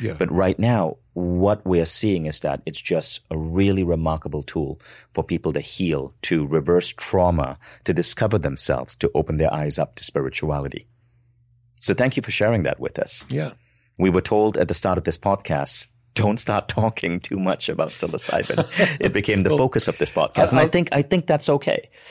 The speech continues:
Speaker 1: I think it's great. Listen, a lot of people have asked, "Louis, why did you make a film about gratitude after Fantastic Fungi?"
Speaker 2: Mm-hmm.
Speaker 1: Because Fantastic Fungi did trigger a movement. You know, I, I showed how it can heal the planet, heal your body, and shift consciousness.
Speaker 2: Mm-hmm.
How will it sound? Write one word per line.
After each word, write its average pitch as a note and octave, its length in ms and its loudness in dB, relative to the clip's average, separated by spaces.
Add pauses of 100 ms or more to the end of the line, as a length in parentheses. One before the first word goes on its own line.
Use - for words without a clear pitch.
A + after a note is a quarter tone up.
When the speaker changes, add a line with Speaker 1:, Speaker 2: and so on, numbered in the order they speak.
Speaker 1:
I E3 100 2
think F3 200 2
it's C#3+ 140 0
great. A2+ 220 2
Listen, G#2+ 300 -2 (300)
a A#2+ 40 -4
lot D#3+ 200 4
of - 100 0
people D3 260 0
have G2 120 2
asked, F2+ 360 -2
"Louis, A#2+ 260 4
why A2+ 160 4
did D3+ 140 2
you D#3 80 0
make A#2 200 0 (220)
a G2+ 80 -10
film A2 240 2
about G2 140 -2
gratitude F2+ 580 -4
after G2 240 -4
Fantastic F#2 560 -6
Fungi?" E2 420 -8 (220)
Speaker 2:
Mm-hmm. E2+ 260 -6 (100)
Speaker 1:
Because A#2+ 220 0
Fantastic C3+ 580 2
Fungi B2 360 0
did A2+ 220 -2
trigger A2 320 -2
a G2+ 40 -2
movement. F#2 500 -6 (420)
You G#2 80 -4
know, F2+ 220 -2 (340)
I, G2+ 120 0 (120)
I G#2 100 -2
showed A2+ 260 2
how G2+ 160 2
it F#2 80 -4
can F2+ 140 -4
heal G#2+ 200 0
the B2+ 80 -4
planet, G2+ 500 -2
heal A2 200 -2
your A#2 120 2
body, F2+ 420 -2 (240)
and G#2 180 0
shift - 300 -2
consciousness. F2 840 -4
Speaker 2:
Mm-hmm. D#2 220 -8